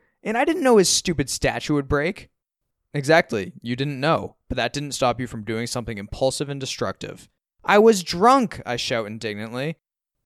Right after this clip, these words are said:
"That's not an excuse," he says, still infuriatingly calm.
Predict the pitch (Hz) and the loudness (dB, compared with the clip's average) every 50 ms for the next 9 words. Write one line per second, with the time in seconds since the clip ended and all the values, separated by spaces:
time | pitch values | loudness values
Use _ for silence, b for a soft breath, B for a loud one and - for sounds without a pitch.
0 | _ _ _ - 110 107 - - 110 110 104 107 87 101 110 107 - - - 139 | _ _ _ -6 -4 -4 -4 -4 -6 -4 -4 -4 -4 -6 -8 -8 -8 -6 -2 -2
1 | 135 127 117 - - - - - 120 113 - - 113 107 113 117 113 - - - | 0 0 -2 -4 -6 -10 -8 -8 -6 -6 -4 -2 -2 -2 -4 -4 -6 -8 -8 -6
2 | - 131 120 117 107 107 - - - 113 113 113 110 110 107 95 113 110 107 104 | -4 -4 -4 -4 -6 -10 -14 -12 -10 -8 -6 -6 -6 -6 -6 -6 -8 -10 -10 -10
3 | 98 - - 110 104 101 104 113 123 | -10 -8 -8 -6 -6 -6 -6 -8 -10